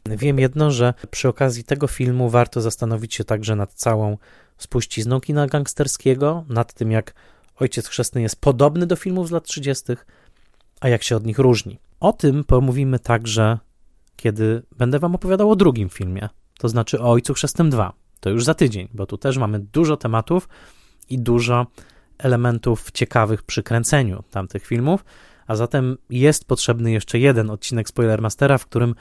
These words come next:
skupię się na tym sequelu, który dostał Oscara także za najlepszy film. Ale zanim pożegnam się z wami dzisiaj, pozwólcie, że nastąpi rozdział ósmy i weźmiemy pod lupę scenę wesela.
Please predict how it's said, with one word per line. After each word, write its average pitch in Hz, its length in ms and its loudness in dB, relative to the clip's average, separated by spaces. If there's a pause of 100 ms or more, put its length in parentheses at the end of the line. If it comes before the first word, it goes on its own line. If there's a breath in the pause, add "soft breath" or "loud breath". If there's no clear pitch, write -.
(280 soft breath)
skupię - 360 -4
się - 140 -4
na 110 120 -2
tym 117 300 -2 (500 soft breath)
sequelu, 160 640 2
który 123 260 -4
dostał 120 420 -2
Oscara 107 380 -2
także 101 360 -4
za 98 120 -2
najlepszy 101 300 -4
film. - 220 -14 (600 soft breath)
Ale 190 280 0
zanim 196 680 0 (640)
pożegnam 135 380 0
się 123 140 -8
z - 20 -10
wami 120 220 0
dzisiaj, 143 420 -2 (160)
pozwólcie, 117 520 -2
że 110 280 0 (760)
nastąpi 107 580 -4 (160)
rozdział 113 380 0
ósmy 185 340 2 (680 soft breath)
i 196 120 -6
weźmiemy 135 520 0
pod 120 200 -2
lupę 120 400 -2 (120)
scenę 120 400 -2
wesela. 110 420 -2